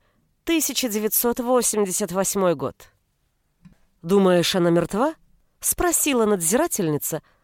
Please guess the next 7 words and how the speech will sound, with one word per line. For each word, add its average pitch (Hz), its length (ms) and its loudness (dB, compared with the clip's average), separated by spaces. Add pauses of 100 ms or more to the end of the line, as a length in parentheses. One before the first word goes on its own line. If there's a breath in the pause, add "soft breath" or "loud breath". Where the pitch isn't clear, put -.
(140)
заглядывая 254 720 2
в - 80 -10
камеру 262 460 0 (180 soft breath)
через 262 380 0
люк 233 240 0
в 196 100 -4
двери. 196 400 -2